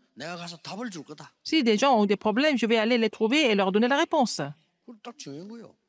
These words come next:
Speaker 2: Il a dé-, il a résolu pour ça.
Speaker 1: 그렇게 하시면 됩니다.
Speaker 2: Vous n'avez qu'à faire comme Daniel.
Speaker 1: 그래서 이 사람들 이름을 쭉 보세요.
Speaker 2: Alors, regardez les noms.
Speaker 1: 다니엘이라는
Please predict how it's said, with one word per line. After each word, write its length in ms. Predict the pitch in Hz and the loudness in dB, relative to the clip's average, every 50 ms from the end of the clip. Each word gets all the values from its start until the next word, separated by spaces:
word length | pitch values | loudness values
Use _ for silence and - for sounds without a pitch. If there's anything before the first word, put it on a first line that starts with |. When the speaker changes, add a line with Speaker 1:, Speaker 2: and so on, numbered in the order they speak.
| _ _ | _ _
Speaker 2:
Il 140 | - 262 269 | -4 -2 0
a 100 | 285 254 | 0 0
dé-, 180 | 208 226 247 - 247 | 0 0 -2 0 0
il 100 | 226 240 | 0 0
a 60 | 226 | 0
résolu 300 | 220 220 247 269 294 269 | 0 0 0 0 -2 -2
pour 120 | - 254 | -4 -4
ça. 220 | - - 226 226 208 - - - - - _ _ _ _ _ _ _ _ - | -4 -4 -6 -6 -6 -12 -18 -20 -20 -20 _ _ _ _ _ _ _ _ -12
Speaker 1:
그렇게 260 | 208 226 196 - 165 | -12 -12 -10 -12 -12
하시면 320 | 139 - - - 151 143 | -14 -14 -16 -16 -20 -18
됩니다. 400 | 127 92 78 78 73 - - _ _ _ _ _ - | -20 -20 -20 -20 -20 -20 -20 _ _ _ _ _ -6
Speaker 2:
Vous 60 | 220 | -2
n'avez 180 | 208 214 214 214 | -2 0 0 0
qu'à 120 | - 247 240 | -2 -2 -2
faire 180 | 277 285 - - | -2 -2 -2 -2
comme 200 | - 302 277 247 | -4 -2 0 2
Daniel. 480 | 277 285 294 302 269 180 117 - 151 _ _ _ _ - | 0 0 0 0 -2 -2 -2 -6 -12 _ _ _ _ -16
Speaker 1:
그래서 680 | - 165 165 160 135 113 98 - 143 151 160 143 107 _ _ _ _ _ _ _ _ _ _ _ _ _ _ _ _ _ _ _ _ _ _ _ _ _ _ _ _ _ _ _ _ _ _ _ _ _ _ _ _ _ _ _ _ _ _ _ _ _ _ _ _ _ _ _ _ _ _ _ _ _ _ _ _ _ _ _ _ _ _ _ _ _ _ _ _ _ _ _ _ | -14 -12 -12 -10 -10 -10 -12 -12 -12 -12 -14 -14 -16 _ _ _ _ _ _ _ _ _ _ _ _ _ _ _ _ _ _ _ _ _ _ _ _ _ _ _ _ _ _ _ _ _ _ _ _ _ _ _ _ _ _ _ _ _ _ _ _ _ _ _ _ _ _ _ _ _ _ _ _ _ _ _ _ _ _ _ _ _ _ _ _ _ _ _ _ _ _ _ _
이 60 | 165 180 | -16 -14
사람들 340 | 180 208 208 190 160 139 127 _ _ _ _ | -12 -12 -12 -14 -14 -18 -20 _ _ _ _
이름을 460 | - 226 233 247 208 175 165 156 147 _ | -16 -12 -10 -10 -8 -10 -10 -14 -14 _
쭉 140 | 104 98 _ _ | -20 -20 _ _
보세요. 240 | _ _ _ - _ _ - | _ _ _ -20 _ _ -2
Speaker 2:
Alors, 180 | 214 220 208 | -2 0 0
regardez 300 | 254 262 277 277 302 330 | 2 2 2 2 2 2
les 160 | 302 277 269 254 | 2 2 2 4
noms. 260 | 277 285 240 165 165 - _ _ _ _ _ _ _ _ _ _ _ _ 262 262 277 302 _ _ _ _ _ _ _ _ _ _ _ _ _ _ _ - | 2 2 2 0 -2 -6 _ _ _ _ _ _ _ _ _ _ _ _ _ _ _ _ _ _ _ _ _ _ _ _ _ _ _ _ _ _ _ -20
Speaker 1:
다니엘이라는 1400 | - 90 92 95 101 120 143 160 175 185 196 190 170 156 147 135 131 127 120 120 123 120 120 113 113 113 113 | -16 -14 -14 -14 -12 -12 -12 -10 -10 -10 -10 -10 -10 -10 -12 -12 -14 -18 -20 -20 -18 -18 -18 -18 -20 -20 -20